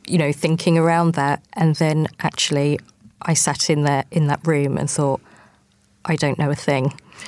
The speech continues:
And, you know, it's the fact that diversity and inclusion aren't mutually exclusive, but, you know, it's the language we use has meaning, which you kind of know, but you don't necessarily connect it to the D and I, um, conversation.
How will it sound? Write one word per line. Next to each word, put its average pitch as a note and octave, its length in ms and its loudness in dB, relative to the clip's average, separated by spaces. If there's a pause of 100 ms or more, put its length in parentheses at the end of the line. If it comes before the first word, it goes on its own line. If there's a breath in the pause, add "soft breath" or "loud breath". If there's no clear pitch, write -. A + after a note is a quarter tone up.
(400 loud breath)
And, D3+ 460 0 (480)
you F3+ 120 2
know, C#3+ 200 2 (120)
it's - 180 -2
the - 80 -2
fact - 300 -4
that D3+ 240 0 (240)
diversity D#3 480 0
and - 20 2
inclusion C#3+ 420 -2
aren't C#3+ 160 -2
mutually - 320 0
exclusive, - 760 -4
but, - 160 -2 (640)
you E3+ 100 4
know, C#3 280 0
it's - 180 0
the D#3 120 -2
language D3 540 -2 (220)
we D#3 100 0
use D3 380 2
has - 260 0
meaning, C#3+ 300 2
which - 240 0 (560 loud breath)
you A3 80 2
kind B3+ 260 2
of G3 100 4
know, G#3 200 6
but E3+ 160 2
you F3 80 6
don't F3+ 200 4
necessarily E3+ 380 4
connect - 480 0
it - 80 -2
to D#3 320 2
the D#3+ 140 0
D E3 200 4
and E3 120 4
I, D3+ 340 2 (480 loud breath)
um, D#3+ 220 2
conversation. E3 840 0